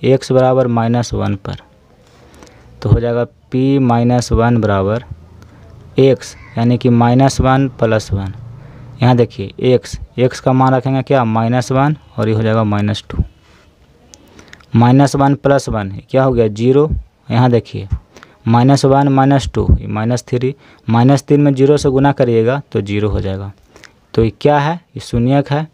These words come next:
अब यहाँ देखिए, फिर एक्स बराबर, ये कितना दिया हुआ है? दो है, तो दो को भी check करते हैं।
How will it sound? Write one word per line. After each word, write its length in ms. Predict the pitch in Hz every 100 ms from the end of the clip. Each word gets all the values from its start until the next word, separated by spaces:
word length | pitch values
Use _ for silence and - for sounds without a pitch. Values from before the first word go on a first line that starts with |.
| _ _ _ - _
अब 160 | 123 123
यहाँ 140 | 117
देखिए, 340 | 107 98 - 95 _
फिर 300 | - 113 98 - _ _ _ _ _ _ _ _ _ _ _ _ -
एक्स 340 | 131 135 -
बराबर, 460 | 131 135 139 165 190 - - _ _ _ _ _ _ _ -
ये 60 |
कितना 240 | - 117 151
दिया 180 | 151 139
हुआ 160 | 113
है? 80 | 107
दो 180 | 104 135
है, 180 | 139 147
तो 80 |
दो 160 | 110 127
को 100 | 131
भी 100 | 131
check 200 | 131 131
करते 260 | 139 - 135
हैं। 160 | 143